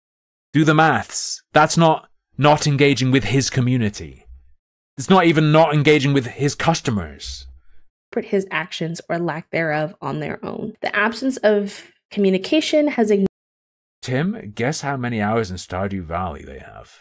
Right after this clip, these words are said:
Speaker 1: This is at least ten thousand hours played. Do we know? Are we gonna be told? This is their review? Four hundred and eighty-four hours played. I would never in a million years guess that number of hours.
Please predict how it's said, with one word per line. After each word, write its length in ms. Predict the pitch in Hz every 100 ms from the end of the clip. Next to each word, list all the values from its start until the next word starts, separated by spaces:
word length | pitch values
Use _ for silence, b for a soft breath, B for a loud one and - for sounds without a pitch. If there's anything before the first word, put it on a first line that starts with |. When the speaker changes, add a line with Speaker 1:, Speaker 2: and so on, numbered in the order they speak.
| _ _
Speaker 1:
This 220 | 139 156
is 140 | 170 139
at 120 | 120
least 340 | 110 120 -
ten 300 | - - 113
thousand 420 | 107 104 101 95 90
hours 320 | 87 82 -
played. 460 | - 76 71 64 - _ _ _ _ _ -
Do 100 | 139
we 120 | 143
know? 320 | 139 151 226
Are 140 | 123
we 100 | 131
gonna 140 | 139 151
be 140 | 135
told? 580 | 123 123 202 320 - _ _ _ _ -
This 160 | 139 165
is 40 |
their 180 | 175 165
review? 540 | 135 104 117 170 226 208 b b
Four 340 | - - 208
hundred 240 | 220 240 214
and 80 | 156
eighty-four 540 | 151 180 196 - 185
hours 360 | 156 147 135 -
played. 500 | - 131 95 82 - - _ _ -
I 100 | 165
would 220 | 180 131
never 560 | 135 131 135 170 175 175
in 60 |
a 40 | 139
million 360 | 120 123 131 120
years 380 | 113 117 117
guess 300 | 101 107 107
that 220 | - 95 90
number 280 | 90 82
of 60 | 80
hours. 680 | 82 80 80 - - - -